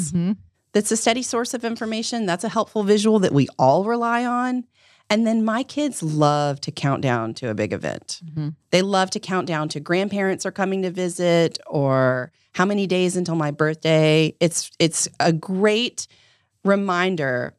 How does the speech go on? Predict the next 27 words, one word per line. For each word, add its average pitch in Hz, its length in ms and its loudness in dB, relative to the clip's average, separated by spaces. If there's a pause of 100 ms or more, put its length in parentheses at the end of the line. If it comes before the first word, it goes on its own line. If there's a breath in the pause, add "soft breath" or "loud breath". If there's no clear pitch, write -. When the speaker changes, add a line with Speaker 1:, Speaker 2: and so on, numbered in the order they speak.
Speaker 2:
of 156 220 2
this 156 240 -4
really 190 320 2
abstract 170 480 -2
concept 196 380 -4
of 220 120 -6
time. 139 600 0 (340)
You 180 120 0
can 175 180 0
see 240 640 2
time 160 540 0
each - 260 -8
day 196 240 2
when 143 140 0
you 143 60 -4
take 170 180 -8
a 180 40 -6
number 180 300 -2
off. 113 380 -2
You 170 100 0
can 160 200 0
see 190 340 0
it 170 60 2
getting 160 260 4
closer 143 360 0
and 120 120 -2
closer, 120 420 -4